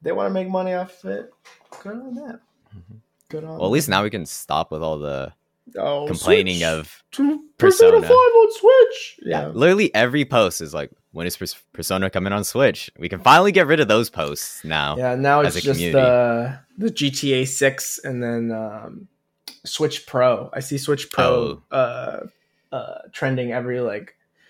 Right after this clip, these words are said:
Speaker 1: two months. <laughs>
Speaker 2: Yeah, it's
Speaker 1: On
Speaker 2: the
Speaker 1: Twitter.
Speaker 2: Switch Pro, Breath of the Wi-,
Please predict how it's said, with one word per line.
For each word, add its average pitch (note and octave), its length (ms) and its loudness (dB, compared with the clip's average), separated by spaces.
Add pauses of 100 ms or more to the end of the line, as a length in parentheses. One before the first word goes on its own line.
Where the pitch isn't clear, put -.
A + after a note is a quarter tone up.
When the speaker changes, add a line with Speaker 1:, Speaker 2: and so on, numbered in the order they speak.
(420)
Speaker 1:
two D3+ 160 0
months. A#2+ 520 -6
<laughs> - 920 -10
Speaker 2:
Yeah, E2 160 -2
it's - 180 -10
Speaker 1:
On F2+ 200 2
Speaker 2:
the D2+ 60 -6
Speaker 1:
Twitter. - 240 -4
Speaker 2:
Switch C#3 380 0
Pro, C#3 600 6 (340)
Breath B2 340 0
of C3 60 -4
the C3+ 80 4
Wi-, A2 360 0